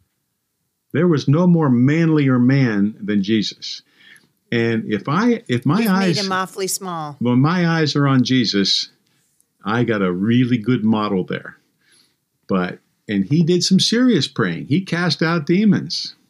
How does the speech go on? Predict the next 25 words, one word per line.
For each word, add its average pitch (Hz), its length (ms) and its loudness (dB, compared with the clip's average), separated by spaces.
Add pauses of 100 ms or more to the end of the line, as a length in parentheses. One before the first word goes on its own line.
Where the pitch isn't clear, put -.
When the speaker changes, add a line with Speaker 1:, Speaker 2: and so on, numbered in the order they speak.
(760)
Speaker 1:
He 185 220 -2
took 190 240 -4
on 180 180 4
the 170 100 4
government 180 500 2
leaders. 185 420 0
He 202 160 0
called 170 280 -2
them 196 140 4
names. 208 560 0 (180)
Not, 92 240 -6 (120)
I'm 104 120 -2
not 107 220 -4 (240)
endorsing 101 520 0
that. 78 240 -10
All 135 200 0
I'm 190 160 2
saying 151 440 0
is 104 340 0 (500)
Speaker 2:
<laughs> - 480 -12
Speaker 1:
this 220 180 0
guy 180 300 -4
was 190 240 2
a 208 80 2
stud. 190 580 -2